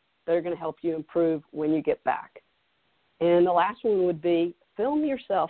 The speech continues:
playing a hole of golf. I mean, you can cut out all the in-between and the walking, but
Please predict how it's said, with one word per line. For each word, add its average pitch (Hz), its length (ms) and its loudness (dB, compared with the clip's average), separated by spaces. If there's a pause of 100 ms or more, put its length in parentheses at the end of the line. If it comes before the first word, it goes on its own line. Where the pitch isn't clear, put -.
(180)
playing 208 380 2
a 165 100 -4
hole 180 440 2
of 143 140 -16
golf. 147 320 -4
I - 40 -6
mean, 180 140 2
you 196 80 -2
can 190 140 -4
cut 170 220 0
out 160 120 4
all 151 160 4
the 147 160 2
in-between 156 380 -2
and 143 120 -2
the 131 60 -6
walking, 139 480 0 (200)
but 151 200 2